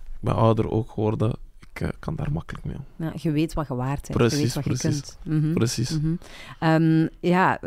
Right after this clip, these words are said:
Speaker 2: ik heb, ik heb gelezen dat, eh, maar ja, nee, het is, het is algemeen geweten dat Big Sean, dat die binnenkort, eh, papa wordt.
Speaker 1: Ja.
Speaker 2: Eh, er komt een Little Sean aan.
Speaker 1: Oké.
Speaker 2: Denk je soms ook aan family life?
Speaker 1: Sowieso, sowieso. Ik denk sowieso ook wel aan family life.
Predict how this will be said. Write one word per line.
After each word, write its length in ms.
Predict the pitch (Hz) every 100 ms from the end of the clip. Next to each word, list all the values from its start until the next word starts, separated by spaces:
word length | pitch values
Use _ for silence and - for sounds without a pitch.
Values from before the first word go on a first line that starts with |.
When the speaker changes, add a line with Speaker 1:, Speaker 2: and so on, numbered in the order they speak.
| -
Speaker 2:
ik 180 | 175 -
heb, 180 | 165 -
ik 120 | -
heb 140 | 175
gelezen 440 | - 143 175 226 208
dat, 220 | 165 -
eh, 120 | 151 143
maar 140 | 156 127
ja, 140 | 113
nee, 140 | - 143
het 120 | -
is, 100 | 147
het 140 | -
is 160 | 143 - -
algemeen 340 | 165 151 156
geweten 300 | 151 143 170
dat 160 | 170 143
Big 160 | 156
Sean, 340 | - 151 160 202
dat 140 | -
die 100 | 165
binnenkort, 560 | 147 147 - 147 - -
eh, 180 | - 156 160
papa 260 | 170 196 202
wordt. 220 | 285 - 123
Speaker 1:
Ja. 200 | 120 117 - - - -
Speaker 2:
Eh, 340 | 165 160 151
er 80 | 160
komt 200 | 175 160
een 60 | 156
Little 240 | 170 185
Sean 380 | - 190 185 202
aan. 360 | 196 196 233 254
Speaker 1:
Oké. 420 | 156 - - 143
Speaker 2:
Denk 180 | 165 180
je 80 | 262
soms 240 | - 220
ook 180 | - -
aan 160 | 240 254
family 380 | - 294 302 294
life? 520 | 294 370 - - - -
Speaker 1:
Sowieso, 540 | - 131 123 123 131 110 -
sowieso. 460 | - - 110 113 107
Ik 120 | 110
denk 240 | 120 117 - -
sowieso 380 | 127 120 117 117
ook 140 | 117
wel 180 | 120 117
aan 120 | 117
family 440 | - 120 120 120 117
life. 300 | 123 123